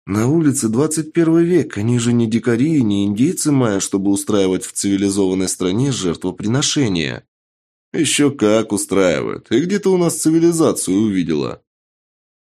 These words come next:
«И кто же они такие, эти демонологи?» спросила я. «Дримеры, которые вступили в союз с инферналами. Я уже говорил, разве нет?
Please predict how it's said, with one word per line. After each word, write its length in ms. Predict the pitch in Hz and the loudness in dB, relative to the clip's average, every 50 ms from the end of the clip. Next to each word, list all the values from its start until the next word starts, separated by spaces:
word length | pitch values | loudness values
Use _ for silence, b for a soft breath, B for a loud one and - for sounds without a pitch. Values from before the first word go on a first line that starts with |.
| _ _ _ - | _ _ _ -14
«И 80 | 95 90 | -14 -14
кто 300 | - - _ - - 156 | -14 -16 _ -8 -8 -4
же 140 | 147 160 | -2 0
они 180 | 165 160 160 160 | 0 0 0 0
такие, 520 | 156 - 165 165 170 - 180 165 120 104 | 0 0 -2 -2 -2 -4 -2 0 0 0
эти 140 | 98 - - | 0 -4 -6
демонологи?» 880 | 92 92 - 101 104 110 127 143 156 151 120 101 90 85 80 78 76 - - _ _ _ _ _ | -10 -8 -6 -4 -2 0 0 0 2 0 0 0 -2 -2 -4 -6 -8 -8 -12 _ _ _ _ _
спросила 580 | - - - - 85 87 82 - 90 87 87 95 | -16 -12 -8 -4 -4 -2 -2 -2 0 0 2 2
я. 420 | 107 107 95 85 76 64 71 - _ _ _ _ _ _ _ _ _ _ _ _ _ _ _ _ - | 2 2 0 0 -2 -4 -6 -10 _ _ _ _ _ _ _ _ _ _ _ _ _ _ _ _ -6
«Дримеры, 540 | 92 104 160 208 208 190 156 117 95 90 | -2 0 0 2 2 2 2 2 2 0
которые 460 | 82 - 92 92 - 101 95 95 92 90 | 0 0 -2 -2 0 0 2 2 2 0
вступили 460 | - - - 95 - - 95 90 90 | -2 -4 -4 -4 -2 0 0 0 0
в 60 | 82 | -2
союз 440 | - - - 90 90 87 85 80 - | -2 -2 0 0 2 2 0 -2 -4
с 80 | - - | -4 -6
инферналами. 920 | 87 87 - - 110 110 110 107 104 92 78 67 65 58 57 - - - - | -6 -6 -4 -2 0 0 2 2 2 0 0 -2 -4 -6 -8 -10 -12 -12 -8
Я 260 | - 85 139 190 185 | -4 -2 -2 -2 -2
уже 200 | 180 175 180 170 | -2 -2 0 0
говорил, 580 | 165 175 175 180 180 156 127 95 80 65 65 73 | 2 2 2 2 2 2 2 0 0 -2 -2 -2
разве 340 | 87 85 82 80 87 87 90 | -2 -2 -2 0 0 0 0
нет? 320 | 95 131 165 170 - - | 0 0 -2 -2 -4 -10